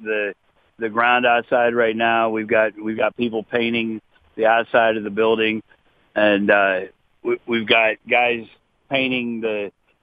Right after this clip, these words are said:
storage spaces and building shelves for the food bank, uh, right now. And all of those things require multiple trips to Home Depot and Lowe's and other places over and over again.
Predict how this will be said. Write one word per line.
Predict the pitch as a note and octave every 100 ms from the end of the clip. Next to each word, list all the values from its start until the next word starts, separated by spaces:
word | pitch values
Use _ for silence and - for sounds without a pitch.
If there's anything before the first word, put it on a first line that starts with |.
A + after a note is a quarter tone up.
| -
storage | D3 D3 C#3 A#2+
spaces | - B2+ B2+ A#2 A#2 A2
and | A2 G#2
building | B2+ B2 A2+ G2+
shelves | - B2 B2 A2 -
for | A2+
the | G#2 F#2
food | C3 C3+ A2+
bank, | G#2+ G2+ G2 _ _ _ _ _ G#2
uh, | G#2 G#2+
right | G#2+ G#2+
now. | G#2 G#2+ G2+
And | A2
all | C#3 D3+
of | D#3
those | C#3+ B2+
things | - C#3 C3 A2+ G#2+ _ _ _ _
require | B2 A#2+ - C3 B2 A2+
multiple | A#2 B2 C#3 C3+ C3+ B2+
trips | A#2 C#3 B2 - - - _ _ _
to | B2+ A2+ G#2+ G2+
Home | B2+ C3+
Depot | B2+ C3 B2 B2+ A#2
and | G#2
Lowe's | G#2 B2+ B2+ A#2
and | A2+
other | A#2+ A#2+
places | B2 A#2+ A2 G#2+ G2+
over | A#2+ A#2+ A#2
and | A2+
over | A#2+ A#2 A2
again. | A2 G#2 G#2